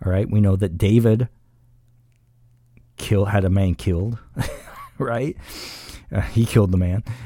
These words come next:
Um, and, and without this, this, he, David did this in the case of U-, Uriah without that action invalidating his salvation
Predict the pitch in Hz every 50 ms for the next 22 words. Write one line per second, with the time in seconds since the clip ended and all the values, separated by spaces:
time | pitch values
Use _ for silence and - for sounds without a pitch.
0 | 101 85 - - - 95 90 90 90 98 110 107 - _ _ _ _ _ _ _
1 | _ _ _ _ _ _ _ _ _ _ _ _ _ _ - 104 101 107 110 -
2 | - 117 113 110 110 101 - 127 123 143 165 - 131 135 120 - - _ - 104
3 | 110 98 - - - - - _ _ - - - - _ _ _ _ - - -
4 | 143 160 - _ _ _ _ - - - - - - _ - - 113 - - -
5 | - 110 117 143 175 190 185 185 156 123 110 135 151 151 127 107 117 120 117 -
6 | 110 107 101 92 - 127 127 - - 107 104 101 - - - 113 107 107 110 92
7 | - 98 117 120 143 160 156 131 113 101 101 101 110 120 139 - _ _ - -
8 | 113 120 113 - - - - 135 143 135 - 160 151 143 - 127 135 131 - -
9 | 135 135 117 123 123 123 117 107 127 135 156 156 147 127 123 120 120 127 127 120
10 | 110 117 107 - 127 123 120 120 135 165 175 - - 76 67 - -